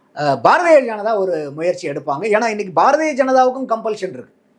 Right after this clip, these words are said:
அவங்க வந்து இன்னைக்கு மூணாவது பெரிய கட்சியா இருக்காங்க. இதே மாதிரி இப்ப இருக்கிற கூட்டணியோட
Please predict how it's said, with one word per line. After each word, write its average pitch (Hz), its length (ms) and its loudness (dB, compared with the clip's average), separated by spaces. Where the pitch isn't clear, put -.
அவங்க 220 300 4
வந்து 226 200 2
இன்னைக்கு 226 300 -2
மூணாவது 240 240 2
பெரிய 214 220 -2
கட்சியா 202 320 0
இருக்காங்க. 196 300 2
இதே 220 240 4
மாதிரி 214 220 0
இப்ப 226 120 -2
இருக்கிற 226 220 0
கூட்டணியோட 214 640 2